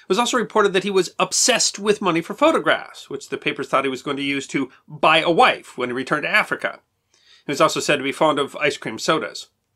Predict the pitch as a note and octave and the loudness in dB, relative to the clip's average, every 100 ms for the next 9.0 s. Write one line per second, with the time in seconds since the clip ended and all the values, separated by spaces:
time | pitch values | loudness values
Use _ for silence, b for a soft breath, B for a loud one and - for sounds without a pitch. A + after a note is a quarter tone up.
0 | _ _ b b b b A#3+ G#3+ - G3 | _ _ b b b b 4 4 6 6
1 | F3+ D#3+ D#3 D#3 D3+ D3 D3+ - C3+ B2 | 6 4 4 2 2 -2 -4 -2 -2 -2
2 | C#3+ C#3 C3+ D#3+ D#3 - D#4 G#3+ A#2+ - | -2 -2 -2 -2 -2 2 4 6 2 -4
3 | A#2+ B2+ G#2+ G#2+ A#2 A#2 A#2+ - D#3 E3+ | -6 -4 -4 -4 -6 -6 -6 0 2 2
4 | F3 E3 D3+ C3 F3 E3 - D#3 D#3+ D3+ | 0 0 0 -2 -2 -2 -4 -4 -2 -2
5 | D3+ F3+ D#3 F3+ D#3 - - - B2 A#2+ | 0 0 2 2 0 -4 -16 -10 -6 -2
6 | B2 A#2 - b b - E3 D#3+ C#3 - | -2 -4 -6 b b 2 2 4 -2 2
7 | E3+ D3+ C3 C#3+ C3 E3+ G3 C3+ B2+ C3 | 4 4 2 0 2 2 2 -4 -4 -2
8 | B2+ A#2+ B2 - F#3 D#3 B2 B2 A#2 | -2 0 0 0 0 0 2 2 0